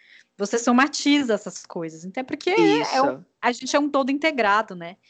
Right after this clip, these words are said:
Speaker 2: Exatamente.
Speaker 1: E aí, e aí não dá pra você esperar que um todo integrado, que tem um sentimento de um jeito, uma alma, um pensamento, vão ser todos iguais. Não tem como você padronizar.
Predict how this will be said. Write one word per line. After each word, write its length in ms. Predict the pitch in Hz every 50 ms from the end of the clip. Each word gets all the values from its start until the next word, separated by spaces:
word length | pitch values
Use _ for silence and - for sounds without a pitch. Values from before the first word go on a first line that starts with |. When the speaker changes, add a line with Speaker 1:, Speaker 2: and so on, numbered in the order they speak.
| _ -
Speaker 2:
Exatamente. 1000 | 190 185 170 - 170 170 156 151 - 147 254 262 226 175 139 131 139 - -
Speaker 1:
E 40 | 135
aí, 100 | 143 - _ - 226
e 60 | 233
aí 160 | 220 220 226
não 120 | 233 247 254
dá 120 | 240 240
pra 120 | 240 277 269
você 500 | 262 269 254 - 247 233 220 214 202 - _ _ _ -
esperar 340 | 202 - - - 208 202 196
que 140 | - - 220
um 80 | 208
todo 240 | 202 - 208 208 196
integrado, 760 | 214 214 208 208 190 185 175 175 170 170 175 175 175 180 170 _ _ _ _
que 260 | - - - 185 175 - _ _ _
tem 260 | - 185 180 180 180
um 200 | 175 175 180 -
sentimento 520 | - - 196 185 185 - 185 180 180 175
de 140 | 160 156 165
um 40 | 165
jeito, 380 | 151 170 196 214 214 208 -
uma 320 | 196 185 180 175 165 170 175
alma, 360 | 180 196 202 196 190 180 175
um 80 | 175 170
pensamento, 800 | - 185 180 175 - 190 180 175 175 190 214 226 240 - 262 247 - - - - - _
vão 140 | - 220 220
ser 140 | 214 247 233
todos 300 | - 226 214 208 214 -
iguais. 460 | 226 190 175 175 175 175 170 170 165 160
Não 60 | 180
tem 140 | 190 214 214
como 200 | 214 233 226 220
você 220 | 202 208 - 226
padronizar. 840 | - 208 190 180 185 185 175 180 180 170 - - 165 151 143 - _